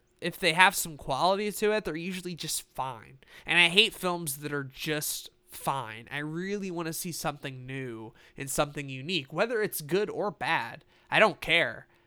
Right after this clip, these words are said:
Uh, but films like Onward can kind of bug me a little bit just in the fact that it didn't really go that far outside its comfort zone,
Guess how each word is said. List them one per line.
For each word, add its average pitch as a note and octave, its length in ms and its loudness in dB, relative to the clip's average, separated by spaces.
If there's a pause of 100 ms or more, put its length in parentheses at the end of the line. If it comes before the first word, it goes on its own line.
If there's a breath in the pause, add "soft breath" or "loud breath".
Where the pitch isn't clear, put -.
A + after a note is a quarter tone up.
(200 soft breath)
Uh, C3 180 -2
but C3+ 220 -6
films G3 260 -2
like E3 160 2
Onward D3+ 360 -2
can D3+ 100 -16
kind C3+ 180 -6
of C3 140 -10
bug A#3+ 220 2
me D#3 100 -6
a C3 80 -6
little C3 240 -6
bit B2+ 260 -6
just C3+ 240 -10
in C#3+ 100 -12
the C3+ 60 -8
fact B2+ 300 -4
that B2+ 100 -8
it B2+ 60 -16
didn't C#3+ 240 -8
really C#3 220 -8
go C#3+ 400 -4
that B2+ 260 -6
far C3 180 -6
outside B2+ 400 -8
its - 120 -20
comfort F3+ 440 -8
zone, C#3 380 -8